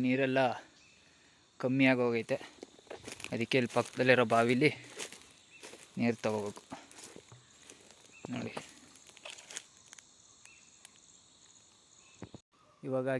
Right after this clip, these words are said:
ಕೆಳಗೆ ಹೋಗಿ ಬಾವಿಯಿಂದ ನೀರೆಲ್ಲ ತಂದಿದ್ದಾಯ್ತು. ಬೇರೆ ಕೆಲಸ ಮಾಡೋದಕ್ಕೂ ಮೊದಲು ಈ ರೂಮ್ ಬೆಳಕಾಗೋ ಥರ ಈಗ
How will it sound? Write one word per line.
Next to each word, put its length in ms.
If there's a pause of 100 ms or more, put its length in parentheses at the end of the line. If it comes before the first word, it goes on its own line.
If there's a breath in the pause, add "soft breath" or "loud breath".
ಕೆಳಗೆ 280
ಹೋಗಿ 200
ಬಾವಿಯಿಂದ 420
ನೀರೆಲ್ಲ 420
ತಂದಿದ್ದಾಯ್ತು. 540 (1080 loud breath)
ಬೇರೆ 180 (100)
ಕೆಲಸ 160 (100)
ಮಾಡೋದಕ್ಕೂ 420
ಮೊದಲು 240 (1000 loud breath)
ಈ 20 (160)
ರೂಮ್ 280
ಬೆಳಕಾಗೋ 500
ಥರ 80 (1400 loud breath)
ಈಗ 100